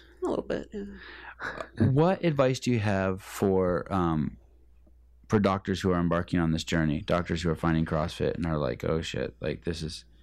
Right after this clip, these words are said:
Speaker 1: Like, as far as
Speaker 2: They're just getting friction from their peers.
Speaker 1: Oh, oh, oh, oh, oh. First
Speaker 2: And their colleagues
Speaker 1: <laughs>
Speaker 2: and their enemies.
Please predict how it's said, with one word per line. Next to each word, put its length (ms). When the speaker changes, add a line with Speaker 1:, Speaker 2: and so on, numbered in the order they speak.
Speaker 1:
Like, 360
as 180
far 280
as 420
Speaker 2:
They're 100
just 220
getting 220
friction 340
from 200
their 120
peers. 500
Speaker 1:
Oh, 60
oh, 560
oh, 240
oh, 180
oh. 240
First 680
Speaker 2:
And 100
their 80
colleagues 680
Speaker 1:
<laughs> 840
Speaker 2:
and 80
their 80
enemies. 580